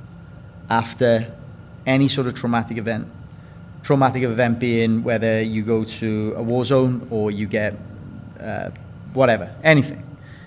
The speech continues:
you know, lose a loved one, whatever, is staying active. And I felt that when I got back, I stayed active for as long as possible and kind of just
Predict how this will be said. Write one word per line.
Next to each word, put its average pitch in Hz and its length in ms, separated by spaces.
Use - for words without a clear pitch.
you 113 80
know, 110 180
lose 117 240
a 117 60
loved 131 220
one, 131 240
whatever, 113 380
is 117 400
staying 120 320
active. - 340
And 123 380
I - 240
felt 135 340
that 120 440
when 135 180
I 135 80
got 123 220
back, 98 380
I 120 260
stayed 135 300
active 120 400
for - 80
as 117 140
long 120 160
as 113 80
possible 113 580
and 110 760
kind 117 200
of - 380
just - 320